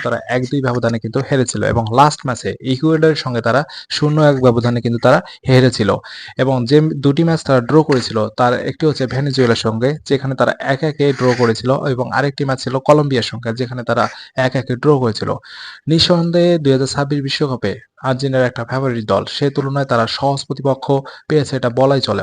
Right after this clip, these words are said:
আপনি যদি আজকের ফিফা বিশ্বকাপ দুই হাজার ছাব্বিশের ড্র অনুষ্ঠিত, আহ, যে হয়েছিল, তা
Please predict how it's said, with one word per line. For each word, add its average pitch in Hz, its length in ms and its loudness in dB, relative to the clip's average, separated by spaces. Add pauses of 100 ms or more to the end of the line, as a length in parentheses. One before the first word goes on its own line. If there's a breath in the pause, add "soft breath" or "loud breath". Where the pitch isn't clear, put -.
(100)
আপনি 135 240 -2
যদি 143 240 -2
আজকের 131 360 -4 (280 loud breath)
ফিফা 143 240 -2
বিশ্বকাপ 143 340 0
দুই 135 120 2
হাজার 135 220 -2
ছাব্বিশের 143 540 -2 (600 loud breath)
ড্র 147 80 4 (400)
অনুষ্ঠিত, 135 440 -2
আহ, 139 200 2 (520 loud breath)
যে 135 180 4
হয়েছিল, 139 420 4 (120)
তা 123 160 -2